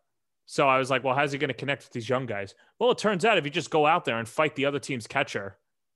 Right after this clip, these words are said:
after your best player gets hit in the face, you know? But isn't that amazing how he went out to defend Jose Abreu and, like, uh, Yermin Mercedes,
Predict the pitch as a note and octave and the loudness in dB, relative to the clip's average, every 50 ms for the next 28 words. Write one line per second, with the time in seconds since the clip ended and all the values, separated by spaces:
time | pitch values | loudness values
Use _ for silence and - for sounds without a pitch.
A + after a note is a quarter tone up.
0 | _ _ C3 C3 B2+ - C3+ B2+ A#2+ A2+ G#2 - - C#3 C3+ - - - - C3+ | _ _ -4 -4 -2 -2 -4 -2 -2 -2 -4 -2 -2 -2 -2 -2 -4 -4 0 0
1 | C#3 C#3 B2+ G#2+ A2+ A2 - C#3+ C3+ B2+ A#2 A2+ - - C3 B2+ A#2+ A2 A2 - | 2 2 0 -2 -6 -6 -6 -8 -6 -8 -10 -12 -6 -2 -2 0 0 -2 -6 -10
2 | - - - _ _ _ _ _ _ _ _ _ _ _ _ _ _ _ _ _ | -12 -12 -14 _ _ _ _ _ _ _ _ _ _ _ _ _ _ _ _ _
3 | _ _ _ _ _ _ _ _ _ _ _ _ _ _ _ _ _ _ _ _ | _ _ _ _ _ _ _ _ _ _ _ _ _ _ _ _ _ _ _ _
4 | - C#3 B2+ A2+ A2 G#2+ A#2+ C3 - _ _ _ _ _ _ _ _ _ _ _ | -2 -2 0 0 0 -4 -6 -8 -12 _ _ _ _ _ _ _ _ _ _ _
5 | D3 C#3+ C#3+ - F3 G#3+ A#3+ D4 C#4+ C4+ A3+ E3 C#3 C3+ C#3 C#3+ C#3 D#3+ D3 C3 | 2 2 2 2 0 0 0 2 2 2 2 2 2 2 0 2 0 -2 -2 0
6 | C#3 C#3 C3+ C3 B2 C3+ C3 B2+ B2 B2+ - - A#2+ A2+ - - A#2+ A#2+ A#2 A#2+ | 0 0 2 2 2 2 2 2 0 -2 -4 -8 -12 -10 -6 -6 -6 -4 -4 -4
7 | A#2+ A2+ A#2+ A#2+ A#2 A2 A2+ A2 A2+ A#2 A#2+ A#2+ A2+ G#2+ A2 G#2+ G#2 G2+ - _ | -4 -2 0 -2 0 0 -2 -2 -2 0 -2 -2 -2 -4 -6 -8 -10 -12 -14 _
8 | _ _ _ _ _ _ _ - - B2 A2+ A2 A2 G#2+ G#2+ G#2+ G2+ - _ _ | _ _ _ _ _ _ _ -10 -6 -4 -2 -2 0 0 -2 -4 -6 -10 _ _
9 | _ _ _ _ C3 C3+ C3+ C3+ C#3 C3+ B2+ B2 A#2+ - - B2 A2+ A2+ A#2+ A#2+ | _ _ _ _ -4 -4 -4 -2 -4 -6 -4 -6 -6 -6 -4 -4 -4 -4 -4 -6
10 | A#2+ A#2+ A#2 - | -8 -10 -12 -16